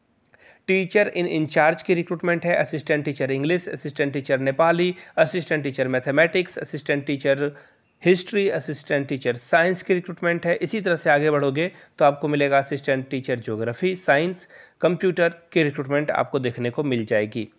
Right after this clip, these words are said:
आगे देखिए कुछ और पोस्ट हैं, क्योंकि हर किसी के लिए जो है ना अलग इंडिविजुअल के लिए अलग-अलग जॉब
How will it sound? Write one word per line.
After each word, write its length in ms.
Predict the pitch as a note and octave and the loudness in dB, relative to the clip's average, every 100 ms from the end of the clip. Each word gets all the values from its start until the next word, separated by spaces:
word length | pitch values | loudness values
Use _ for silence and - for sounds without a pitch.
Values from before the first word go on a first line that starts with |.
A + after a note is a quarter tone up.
| - | 0
आगे 200 | B2 C3+ | 2 4
देखिए 400 | E3+ G#3 F#3 G#3+ - - _ _ - | 2 2 2 0 -4 -20 _ _ -6
कुछ 140 | D#3+ | 4
और 180 | F3+ F3+ | 4 4
पोस्ट 300 | F#3 F#3 - | 0 -2 2
हैं, 220 | G3 C4+ - _ _ _ - | 0 0 -8 _ _ _ -6
क्योंकि 400 | C3 D#3+ E3+ - _ _ _ _ | -4 -2 -4 -6 _ _ _ _
हर 260 | - G3 G#3 | 0 2 2
किसी 320 | G3+ - G3+ | -2 -4 -4
के 160 | F#3 F3+ | 0 2
लिए 180 | F3 E3 | 2 0
जो 100 | D#3+ | 0
है 120 | C#3+ | 0
ना 100 | E3 | -2
अलग 420 | - C#3 D#3 - | -4 0 0 -2
इंडिविजुअल 500 | C#3+ D#3 D3+ C#3 D#3 | -4 0 0 0 -2
के 100 | D#3 | -2
लिए 140 | D3 D3 | 0 2
अलग-अलग 420 | C#3 D3 D3 C#3+ | 4 4 2 -2
जॉब 380 | C#3 C#3 C#3 | 2 0 0